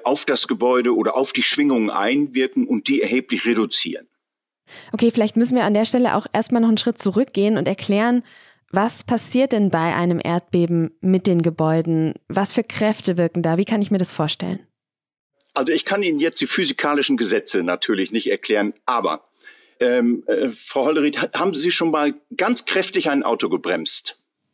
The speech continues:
Speaker 2: Ja. <laughs>
Speaker 1: Was ist da mit Ihren Armen passiert?
Speaker 2: Ähm, mein Körper wurde wahrscheinlich nach vorne gedrückt.
Speaker 1: Genau.
Speaker 2: Ja.
Speaker 1: Und Ihre Arme mussten sehr hohe Kräfte aufnehmen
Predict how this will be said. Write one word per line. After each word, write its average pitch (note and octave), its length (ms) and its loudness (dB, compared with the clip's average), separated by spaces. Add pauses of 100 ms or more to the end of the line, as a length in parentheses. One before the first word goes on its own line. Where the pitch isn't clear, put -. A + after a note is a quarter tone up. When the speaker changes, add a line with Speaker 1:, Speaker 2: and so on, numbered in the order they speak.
(240)
Speaker 2:
Ja. F#3+ 180 0 (640)
<laughs> - 640 -14
Speaker 1:
Was F3 220 0
ist - 180 0
da F#3+ 100 2
mit F3 180 0
Ihren D#3+ 300 2
Armen C3 460 0
passiert? - 580 -2 (1000)
Speaker 2:
Ähm, F3+ 600 0 (160)
mein F#3 460 -2
Körper B3+ 380 -2
wurde B3 180 0
wahrscheinlich A#3 360 -2
nach A3 160 -2
vorne E3 480 -2 (280)
gedrückt. D#3 400 -6
Speaker 1:
Genau. D3 520 2
Speaker 2:
Ja. - 80 -10 (200)
Speaker 1:
Und - 180 0
Ihre D#3 260 0
Arme F#3 340 0
mussten C#3+ 480 0 (140)
sehr E3+ 340 0
hohe F#3 240 2
Kräfte - 400 -2
aufnehmen F#2+ 640 0